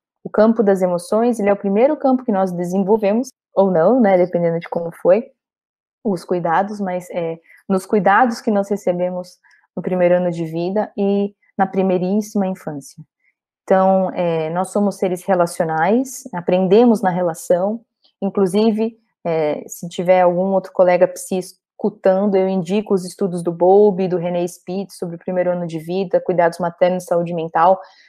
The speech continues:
que ajuda muito a entender como os primeiros anos, é, de vida, eles são sobre o estabelecimento de relações e pautado nisso é que nós nos desenvolvemos. Então, é a partir daí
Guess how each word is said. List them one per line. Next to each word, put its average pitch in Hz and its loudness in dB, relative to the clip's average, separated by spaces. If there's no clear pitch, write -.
que - 2
ajuda 202 4
muito 233 2
a 233 4
entender 202 0
como 226 0
os 254 -4
primeiros 214 0
anos, 196 -2
é, 175 -2
de 180 -6
vida, 202 0
eles 214 0
são 269 2
sobre 247 2
o - 0
estabelecimento 202 -2
de 175 -8
relações 180 -4
e 190 -8
pautado 226 4
nisso 247 2
é - -6
que 254 -2
nós 202 2
nos 208 0
desenvolvemos. 190 -6
Então, 202 2
é 190 2
a 190 2
partir 208 0
daí 254 4